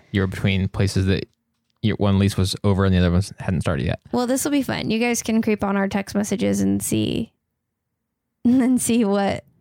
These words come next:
Speaker 2: what the beginning of Chemistry for Your Life was like.
Speaker 1: Mm-hmm.
Speaker 2: So that's how this whole thing got started.
Speaker 1: Yeah. It's already kind of fun to look back at that. But I think as we get more and more distance from the current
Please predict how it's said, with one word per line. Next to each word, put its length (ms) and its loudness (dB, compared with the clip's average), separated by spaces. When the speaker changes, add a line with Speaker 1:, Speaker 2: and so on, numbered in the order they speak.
Speaker 2:
what 280 -4
the 260 -2
beginning 460 0
of 100 -4
Chemistry 400 -2
for 140 -6
Your 100 -2
Life 260 -4
was 160 -4
like. 340 -4
Speaker 1:
Mm-hmm. 320 2
Speaker 2:
So 180 -18
that's 220 -2
how 120 0
this 220 -2
whole 160 0
thing 240 -2
got 220 -2
started. 600 -2
Speaker 1:
Yeah. 200 0
It's 100 -2
already 200 2
kind 160 2
of 80 -2
fun 200 0
to 60 -2
look 160 -2
back 200 -2
at 60 0
that. 200 0
But 100 -2
I 20 -8
think 240 -2
as 180 2
we 100 4
get 140 -2
more 180 4
and 60 2
more 140 2
distance 560 0
from 440 -2
the 100 0
current 460 -2